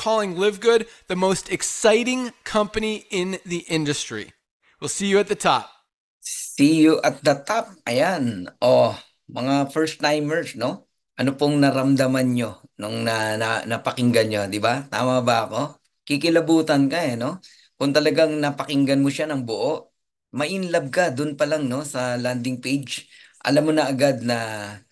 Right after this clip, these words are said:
Speaker 2: um, may direksyon, no, itong kumpanya na to. And, ah, talagang may patutunguhan ako. Sabi ko sa sarili ko, "Puputok to. Hindi pwedeng hindi natin to gawin." Nag-decide talaga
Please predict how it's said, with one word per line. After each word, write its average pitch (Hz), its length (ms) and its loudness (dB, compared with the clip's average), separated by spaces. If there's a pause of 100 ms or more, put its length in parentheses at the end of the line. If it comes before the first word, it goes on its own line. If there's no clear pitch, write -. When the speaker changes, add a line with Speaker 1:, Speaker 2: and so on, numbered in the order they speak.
(580)
Speaker 2:
um, 107 640 -2 (640)
may 147 160 4
direksyon, 143 640 2
no, 117 60 -8 (100)
itong 127 240 -4
kumpanya 123 400 2
na 110 160 -4
to. 117 320 -8
And, 107 320 -4
ah, 101 240 2
talagang 107 560 -4
may 110 80 -2
patutunguhan 104 720 -4
ako. - 160 -6
Sabi 117 320 -2
ko 143 80 -4
sa 123 160 -2
sarili 120 400 -2
ko, - 160 -8
"Puputok 131 640 -6
to. - 240 -8 (320)
Hindi 135 240 2
pwedeng 139 480 4
hindi 135 160 4
natin 131 320 -2
to 135 80 -4
gawin." 120 480 -6 (320)
Nag-decide 135 560 2
talaga 123 340 2